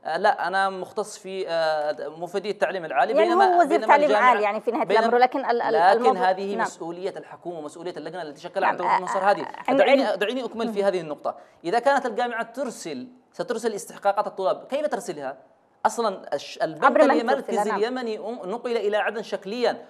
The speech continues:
Speaker 1: واليوم ال-، البنك المركزي في صنعاء مق-، يعني، آه،
Speaker 2: محمد،
Speaker 1: متوقف وفي
Speaker 2: الطالب،
Speaker 1: عدن
Speaker 2: الطالب
Speaker 1: متوقف.
Speaker 2: المبتعث من وزارة التعليم العالي يوقع عقد بينه وبين التعليم العالي.
Speaker 1: نعم.
Speaker 2: صحيح. طالب الجامعة مع من، آه، يوقع العقد؟
Speaker 1: الجامعة يفترض
Speaker 2: مع
Speaker 1: أنها
Speaker 2: الجامعة.
Speaker 1: تر-، لكن كيف سترسل الجامعة أصلا في ظل الوضع، يعني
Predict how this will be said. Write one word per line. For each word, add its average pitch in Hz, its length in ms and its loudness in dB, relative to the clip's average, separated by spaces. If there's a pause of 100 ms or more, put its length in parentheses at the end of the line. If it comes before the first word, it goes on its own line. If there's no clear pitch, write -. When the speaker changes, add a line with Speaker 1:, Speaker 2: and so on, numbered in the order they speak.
(140)
Speaker 1:
واليوم 233 320 0
ال-، 226 80 -2
البنك 202 480 0
المركزي 226 420 -6
في 196 100 -8
صنعاء 202 320 -2
مق-، 196 360 -10
يعني، 170 440 -6
آه، - 160 2
Speaker 2:
محمد، 254 140 4
Speaker 1:
متوقف 240 240 4
وفي 254 160 6
Speaker 2:
الطالب، 254 340 10
Speaker 1:
عدن 233 220 6
Speaker 2:
الطالب 285 260 10
Speaker 1:
متوقف. 226 140 6
Speaker 2:
المبتعث 247 460 2
من 226 100 -4
وزارة 220 340 -2
التعليم 214 320 -4
العالي 226 300 -2
يوقع 202 420 -4
عقد 269 200 -6 (160)
بينه 233 320 -2
وبين 185 220 -4
التعليم 180 320 -10
العالي. 175 180 -6
Speaker 1:
نعم. 285 100 0
Speaker 2:
صحيح. 240 180 -2 (340)
طالب 285 220 6
الجامعة 214 360 0
مع 247 180 2
من، 208 300 -2
آه، 180 380 -2
يوقع 185 380 -4
العقد؟ 185 240 -4
Speaker 1:
الجامعة 175 500 0
يفترض 196 360 0
Speaker 2:
مع - 60 -4 (160)
Speaker 1:
أنها 160 220 0
Speaker 2:
الجامعة. 160 160 -10
Speaker 1:
تر-، - 160 -12
لكن 185 320 0
كيف 262 300 -6
سترسل 226 420 -6
الجامعة 185 520 -4
أصلا 196 260 -8
في 175 140 -12
ظل 254 200 -2
الوضع، 214 320 -4
يعني 131 260 -14